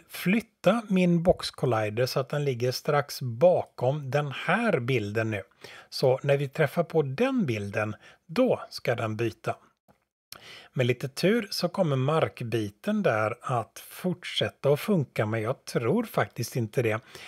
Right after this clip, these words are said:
För att vara helt säker tar vi den där markbiten, duplicerar den en gång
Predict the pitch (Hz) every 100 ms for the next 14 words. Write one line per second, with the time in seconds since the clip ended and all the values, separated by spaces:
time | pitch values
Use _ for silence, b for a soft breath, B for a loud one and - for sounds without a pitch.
0 | B B - 143 160 160 147 202 214 202
1 | - 135 101 - 131 170 - B B -
2 | - 175 180 180 151 131 117 113 120 131
3 | - 120 110 101 - 139 170 170 B B
4 | B B 127 117 117 - - 196 202 -
5 | 190 - 175 156 151 147 147 143 131 123
6 | 131 180 202